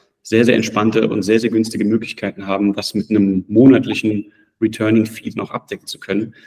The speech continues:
der, äh, jahrzehntelang sozusagen laufen kann, bis diese eben erwähnten Kosten dann überhaupt produziert wurden.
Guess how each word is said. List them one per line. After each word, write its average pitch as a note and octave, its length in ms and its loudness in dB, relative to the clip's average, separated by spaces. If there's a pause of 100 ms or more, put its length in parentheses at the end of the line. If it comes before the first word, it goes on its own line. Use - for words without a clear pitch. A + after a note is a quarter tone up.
(240)
der, G#2 640 -2
äh, - 80 -2
jahrzehntelang A2+ 800 4
sozusagen G2+ 500 -6
laufen G#2+ 260 -4
kann, G#2 240 -2
bis G#2 140 -6
diese G#2+ 240 -2
eben G#2 220 0
erwähnten F#2+ 320 -4
Kosten - 300 -16
dann F#2 80 -6
überhaupt F2+ 240 -14
produziert - 440 -12
wurden. - 160 -20